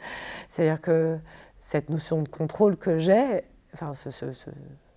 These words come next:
ce sentiment de contrôle très fort qui est chez moi, du coup, est vachement plus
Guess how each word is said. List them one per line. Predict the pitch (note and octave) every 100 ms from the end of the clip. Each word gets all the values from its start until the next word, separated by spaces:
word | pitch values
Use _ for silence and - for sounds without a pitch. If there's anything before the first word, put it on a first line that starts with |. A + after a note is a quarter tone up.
| _ _
ce | - -
sentiment | - B2 D3 D#3
de | D3+
contrôle | E3 - D3
très | - A3+
fort | - F#3+ -
qui | -
est | D#3
chez | -
moi, | C#3+ G#3+ D4 - - - - _
du | D#3+ C#3+ D#3
coup, | - C4+ C#4+ B3 - _ -
est | F3+
vachement | D#3+ D3 E3 D#3+ - - E3+ D#3+
plus | D#3+ - D#3 D#3+ D#3 D3+